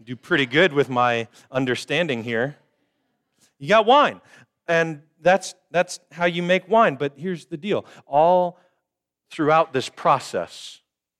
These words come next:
there are variables that can dramatically taste, change the taste of the wine. That's why,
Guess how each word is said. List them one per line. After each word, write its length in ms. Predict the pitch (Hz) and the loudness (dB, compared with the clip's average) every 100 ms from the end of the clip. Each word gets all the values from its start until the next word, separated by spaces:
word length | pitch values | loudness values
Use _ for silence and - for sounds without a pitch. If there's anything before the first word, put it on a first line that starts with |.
| _ _ | _ _
there 180 | 131 127 | -2 2
are 140 | 113 101 | 2 0
variables 720 | 98 131 139 110 90 90 - | -2 0 0 0 -4 -8 -10
that 100 | 107 | -16
can 140 | 104 | -16
dramatically 580 | 90 98 104 113 123 107 | -16 -10 -8 -8 -8 -14
taste, 540 | - - 98 82 _ _ _ | -16 -18 -18 -18 _ _ _
change 400 | - 143 117 92 | -8 -6 -6 -10
the 80 | 92 | -18
taste 340 | - 107 - | -14 -14 -14
of 60 | 87 | -20
the 60 | |
wine. 240 | 90 98 85 _ _ _ - | -12 -12 -12 _ _ _ -10
That's 200 | 131 - | -8 0
why, 280 | 131 113 | 2 2